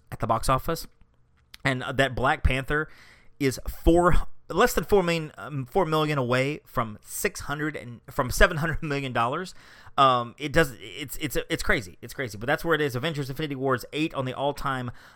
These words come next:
box office list. It's, uh, next step is six hundred million dollar mark, which I think it will make.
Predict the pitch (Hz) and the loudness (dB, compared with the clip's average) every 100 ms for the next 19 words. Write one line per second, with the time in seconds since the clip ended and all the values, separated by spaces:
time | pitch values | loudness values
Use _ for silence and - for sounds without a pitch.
0 | - 110 139 - 127 - 107 117 120 - | -4 6 6 6 -2 -4 -8 -8 -8 -10
1 | 107 - 113 104 - _ _ 139 135 180 | -18 -10 -8 -8 -12 _ _ -4 0 0
2 | - - 165 165 139 117 - - 165 147 | -2 -2 0 0 -4 -4 -6 -2 0 0
3 | 143 135 127 123 123 139 127 127 117 123 | -2 0 0 0 -2 -2 -2 -2 -2 -4
4 | 113 104 120 160 180 | -6 -8 -2 -2 2